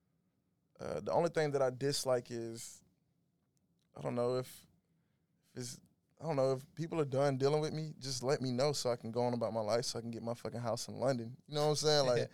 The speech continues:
Speaker 1: or somewhere in the Dominican or somewhere tropical. Like, let me know. But, like, I don't know. I, it's,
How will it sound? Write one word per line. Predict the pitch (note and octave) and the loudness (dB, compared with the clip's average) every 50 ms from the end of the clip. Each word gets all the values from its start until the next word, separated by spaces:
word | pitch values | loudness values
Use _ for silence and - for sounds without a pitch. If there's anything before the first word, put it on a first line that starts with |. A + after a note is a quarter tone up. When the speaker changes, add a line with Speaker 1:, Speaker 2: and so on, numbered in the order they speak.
| - - _ _ - | -12 -20 _ _ -8
Speaker 1:
or | - A2 | -8 -6
somewhere | A2+ - - D#3+ D#3 D3 C#3+ C#3 C3+ | -2 0 2 2 4 4 2 2 2
in | C3 | 0
the | B2+ B2 | -2 -4
Dominican | A#2+ B2 B2 B2+ C3 C3 B2+ - C3 C3 B2+ | -4 -4 -4 -2 -2 -4 -4 -4 -2 -2 -2
or | A#2+ A#2 | 0 0
somewhere | - - B2+ B2+ C3 C3 B2+ B2 | 0 0 0 0 0 0 -2 -2
tropical. | - - B2 A#2 A#2+ A2+ A2 - - - - - - | 2 4 6 6 6 4 0 -6 -10 -12 -12 -10 -8
Like, | - F#2 F#2 - - - _ _ _ _ _ _ _ - | -6 -6 -6 -8 -12 -16 _ _ _ _ _ _ _ 0
let | D3 D#3+ C#3+ | 2 2 2
me | F#3 E3+ | 2 2
know. | D3+ D#3+ D#3+ D3 C3 A#2+ A2+ A#2+ - - - | 4 6 6 6 4 2 -2 -10 -18 -18 -8
But, | - A#2+ | -4 0
like, | A#2+ A#2+ A#2 A#2 A#2 F2 - _ _ _ _ _ _ _ _ _ _ _ - | 2 2 2 2 0 -4 -8 _ _ _ _ _ _ _ _ _ _ _ -6
I | C3+ | -2
don't | C3+ B2+ | 0 2
know. | B2+ A#2+ | 4 6
I, | F#2 B2 C3 C3 G#2+ - - - | 6 4 4 2 -2 -8 -8 -6
it's, | B2+ C3 - - | -4 -4 -4 -6